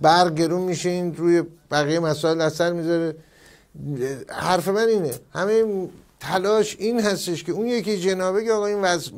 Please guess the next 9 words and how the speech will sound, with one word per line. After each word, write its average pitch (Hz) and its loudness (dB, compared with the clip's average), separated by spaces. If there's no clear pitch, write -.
بحران 170 2
اقتصادی 170 -2
ناشی 196 -2
از 196 0
دولت 170 0
احمدی 151 -2
نژاده. 120 -6
خیلی 226 2
خوب. 143 -16